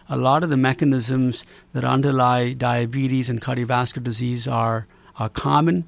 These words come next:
Inflammation seems to be a common denominator. And since one of the mechanisms by which air pollution, uh, modulates your risk for heart disease is through inflammation,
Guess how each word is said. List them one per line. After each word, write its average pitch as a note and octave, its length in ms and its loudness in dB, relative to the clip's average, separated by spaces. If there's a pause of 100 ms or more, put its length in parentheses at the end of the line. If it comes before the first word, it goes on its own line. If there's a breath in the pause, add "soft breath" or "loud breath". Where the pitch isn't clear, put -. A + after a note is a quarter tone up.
(140)
Inflammation C3+ 680 0
seems B2+ 260 0
to - 100 -6
be B2 320 -2 (280 loud breath)
a C3+ 40 -6
common C3+ 400 2
denominator. B2 800 2 (400 loud breath)
And C3 180 -2
since C#3+ 360 2
one D3 160 4
of D3+ 60 0
the C#3 60 2
mechanisms C3+ 720 2
by C3 160 -2
which C3 240 -2
air C#3 140 0
pollution, B2+ 640 0 (420 loud breath)
uh, B2 440 0
modulates C3+ 880 0
your B2 280 0
risk C3+ 440 0 (140 soft breath)
for C3 160 -4
heart G3+ 240 -2
disease B2+ 400 -2
is E3 260 2
through F3 160 4
inflammation, B2 720 0